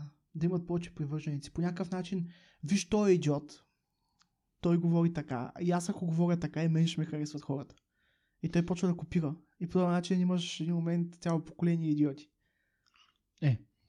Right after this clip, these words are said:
Speaker 2: то това мисля, че ще си остане во веки веков.
Speaker 1: А, Уил Смит беше на гости с, а, сина си в,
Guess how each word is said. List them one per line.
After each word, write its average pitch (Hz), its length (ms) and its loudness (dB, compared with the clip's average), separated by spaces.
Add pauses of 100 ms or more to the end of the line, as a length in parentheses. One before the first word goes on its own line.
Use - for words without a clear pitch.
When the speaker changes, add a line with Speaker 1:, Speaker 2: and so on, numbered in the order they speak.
(140)
Speaker 2:
то 127 280 4
това 143 480 8
мисля, 147 340 6
че - 140 -4
ще - 180 -8
си 143 100 0
остане 120 760 4
во 120 140 -2
веки 117 300 0
веков. 113 440 -6
Speaker 1:
А, 165 440 0 (320)
Уил 202 240 4
Смит 214 280 2
беше 196 800 0 (760)
на 165 160 -2
гости 175 420 -2
с, - 120 -6 (360)
а, 147 400 -8 (180)
сина 156 360 -2
си 269 260 -6 (720)
в, 147 160 -10